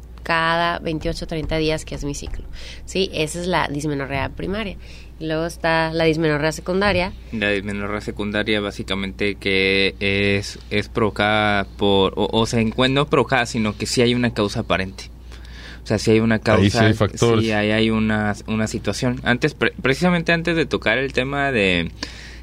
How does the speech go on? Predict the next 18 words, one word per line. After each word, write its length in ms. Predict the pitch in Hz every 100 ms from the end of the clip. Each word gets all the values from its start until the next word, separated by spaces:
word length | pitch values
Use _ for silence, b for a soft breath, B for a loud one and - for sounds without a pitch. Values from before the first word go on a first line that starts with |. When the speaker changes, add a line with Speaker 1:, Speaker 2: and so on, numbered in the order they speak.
| B -
Speaker 2:
si 200 | - 110
a 100 | 104
favor, 480 | 107 98 107 117
en 160 | 120 95
contra, 720 | 92 101 107 107 104 101 104
si 240 | - 98 90
nosotros 520 | 95 107 113 110 -
como 220 | 104 95
especialistas 760 | 95 101 104 95 101 - 110 107
apoyamos 480 | - 90 98 104
la 80 | 101
iniciativa 680 | 92 90 90 90 98 101 104
o 100 | 107
no, 300 | 120 135 185
precisamente 520 | - 110 113 101 107
sí 200 | - 104
me 220 | 98 95 82
gustaría, 580 | 82 92 92 98 95